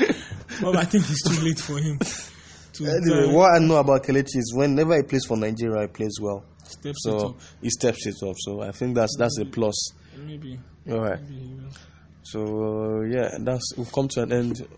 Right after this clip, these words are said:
Speaker 2: on this, on today's episode.
Speaker 1: Yeah.
Speaker 2: Um,
Speaker 1: Season is almost over. The World Cup is gonna be a madness.
Speaker 2: Yeah, yeah. So, uh, I think next week will be our last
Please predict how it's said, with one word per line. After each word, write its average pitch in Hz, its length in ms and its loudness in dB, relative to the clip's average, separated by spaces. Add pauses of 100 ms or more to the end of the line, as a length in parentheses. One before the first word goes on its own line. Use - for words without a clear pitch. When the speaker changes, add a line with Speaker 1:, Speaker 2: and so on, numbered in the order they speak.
(120)
Speaker 2:
on 110 580 -8 (440)
this, 117 120 -10 (400)
on 107 260 -8
today's 110 340 -6
episode. 113 480 -8 (720)
Speaker 1:
Yeah. 107 240 -2
Speaker 2:
Um, 107 240 -10 (140)
Speaker 1:
Season 139 400 -8
is 120 140 -8
almost 127 320 -6
over. 120 280 -8
The 117 80 -12
World 123 220 -6
Cup 127 180 -12
is 110 80 -12
gonna 113 240 -8
be 113 180 -8
a 104 40 -8
madness. 101 760 -12
Speaker 2:
Yeah, 104 400 -6 (220)
yeah. 104 280 -4 (140)
So, 110 440 -2 (960)
uh, 113 240 0
I 113 40 2
think 147 220 -2
next 160 340 0
week 135 200 -2
will 120 80 -4
be 120 120 -2
our 107 220 -2
last 107 600 -8